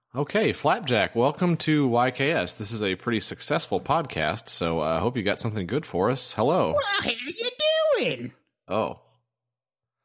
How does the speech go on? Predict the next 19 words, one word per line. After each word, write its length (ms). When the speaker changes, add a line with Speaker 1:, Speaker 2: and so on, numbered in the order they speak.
Speaker 1:
Hey, 320
uh, 440
doing 260
good, 180
Flapjack. 840
Um, 540
boy, 260
I 40
bet 180
you're 160
happy 300
to 80
be 120
out 100
of 60
that 160
stuffy 300
old 220
case. 500